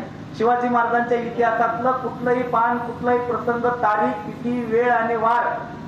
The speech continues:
असं तोंडी माझ्याकडून लिहून घ्यायचं आणि घरी जाऊन पुस्तक कुटकायचे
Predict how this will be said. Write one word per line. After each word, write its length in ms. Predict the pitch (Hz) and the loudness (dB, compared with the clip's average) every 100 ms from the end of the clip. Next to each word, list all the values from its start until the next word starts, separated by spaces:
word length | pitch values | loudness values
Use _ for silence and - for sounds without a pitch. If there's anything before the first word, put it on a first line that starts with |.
| - | -4
असं 180 | - 233 - 262 | 0 -2 -2 0
तोंडी 240 | 262 277 | 2 2
माझ्याकडून 460 | 269 269 262 254 247 | 2 2 2 0 2
लिहून 240 | 233 247 | 2 2
घ्यायचं 300 | 233 240 247 | 2 0 0
आणि 80 | 240 | 0
घरी 220 | 202 220 | 0 0
जाऊन 180 | 240 247 | 2 0
पुस्तक 320 | 254 240 240 | -2 -4 -4
कुटकायचे 800 | 240 220 - 214 - 190 - - | -4 -6 -2 -2 0 -4 -4 -10